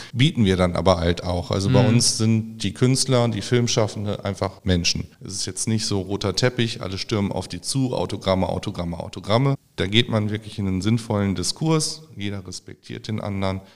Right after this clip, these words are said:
Speaker 1: Das ist also ein schönes Miteinander, sag ich
Speaker 2: Mhm.
Speaker 1: jetzt mal, ohne dieses, äh, ja, trubelhafte Drumherum, was dann vielleicht in einem großen Kino wäre. Wo aber auch die Masse gar nicht die Chance bietet. Also wenn du jetzt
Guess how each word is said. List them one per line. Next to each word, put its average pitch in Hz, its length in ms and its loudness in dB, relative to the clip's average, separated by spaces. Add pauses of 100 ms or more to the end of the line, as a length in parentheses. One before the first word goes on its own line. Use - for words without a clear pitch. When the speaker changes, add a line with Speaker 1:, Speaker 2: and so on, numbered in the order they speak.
(140)
Speaker 1:
Das 98 100 -10
ist 110 140 -10
also 113 400 0 (100)
ein 113 520 0
schönes 131 320 4
Miteinander, 80 500 2
sag - 180 -2
ich 127 140 4
Speaker 2:
Mhm. 120 80 2
Speaker 1:
jetzt 123 160 0
mal, 85 300 -10
ohne 98 200 0
dieses, 92 440 -2
äh, - 140 -6
ja, 87 760 -6 (920)
trubelhafte 90 840 2
Drumherum, 87 920 0
was 85 200 -4
dann 90 200 0
vielleicht 92 320 -4
in 101 60 0
einem 95 120 0
großen 104 360 0
Kino - 360 -10
wäre. 90 220 -12 (100)
Wo 98 160 2
aber 101 200 4
auch 95 120 0
die - 140 -2
Masse 101 400 2
gar 87 120 -4
nicht 98 200 -4
die 92 60 -2
Chance - 500 0
bietet. - 260 -8
Also 92 260 -10 (280)
wenn 92 80 0
du 98 100 4
jetzt 95 300 -2